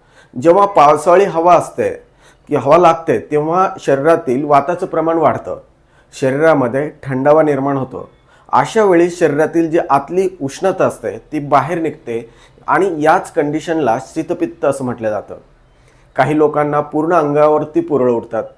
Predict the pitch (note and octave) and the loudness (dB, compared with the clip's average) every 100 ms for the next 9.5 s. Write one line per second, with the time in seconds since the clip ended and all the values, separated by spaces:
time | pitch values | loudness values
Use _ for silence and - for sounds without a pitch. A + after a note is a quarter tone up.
0 | _ _ _ - B2 C3+ C3+ D3+ C3+ - | _ _ _ -6 0 0 0 0 -2 -4
1 | - - - _ _ _ B2+ A#2 D3 F#3 | -6 -8 -12 _ _ _ -10 2 2 4
2 | E3+ E3 E3+ D3+ C#3+ C3+ A2+ G#2+ F#2+ - | 4 4 2 0 0 0 -4 -6 -8 -12
3 | _ B2+ C3+ C#3+ D3+ - D3 D#3 E3 B2+ | _ 0 4 4 2 -4 2 6 6 4
4 | A2+ G2+ - _ _ _ - C3+ D#3 C#3+ | 0 -6 -10 _ _ _ -6 0 2 2
5 | A#2+ A#2 G2+ - D#3+ E3+ E3+ E3 G3+ F#3+ | -2 -4 -8 -4 -2 2 4 6 6 4
6 | F#3 D3 G#2 - F3 - C3+ D3+ A#3 A3 | 4 0 0 -4 -6 -4 -4 -2 2 4
7 | G#3 G3 F#3 D#3 B2 F#2+ - _ _ _ | 4 2 2 0 -2 -10 -16 _ _ _
8 | C#3 D3+ E3+ E3+ D#3+ E3+ E3+ D#3 C#3 D3 | -4 0 0 0 -2 -2 -2 -4 0 0
9 | C#3+ C#3 A2+ - F#2+ | 0 -2 -6 -8 -18